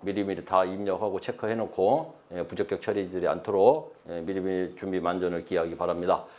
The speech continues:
오늘 제가 이 수원, 음, 인계동에 들어가는 수원 센트럴 아이파크 자이,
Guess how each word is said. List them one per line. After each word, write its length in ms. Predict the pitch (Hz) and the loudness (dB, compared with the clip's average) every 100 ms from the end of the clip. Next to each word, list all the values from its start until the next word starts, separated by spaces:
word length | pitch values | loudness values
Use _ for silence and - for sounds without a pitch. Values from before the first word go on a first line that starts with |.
| - - - - - - | -20 -20 -20 -20 -20 -4
오늘 200 | 117 127 | 2 4
제가 300 | 127 127 120 | 6 6 6
이 280 | 117 123 113 | 4 0 0
수원, 540 | - 139 131 120 156 - | 0 4 6 4 -2 -8
음, 260 | 101 98 92 | -10 -8 -4
인계동에 440 | 113 120 113 110 | 2 4 4 2
들어가는 400 | 104 101 104 120 | 0 2 2 0
수원 240 | 123 107 107 | -2 -4 0
센트럴 400 | 117 110 107 98 | 0 2 4 4
아이파크 420 | 98 110 101 - | 4 2 -4 -4
자이, 500 | 101 90 87 110 | 0 0 2 0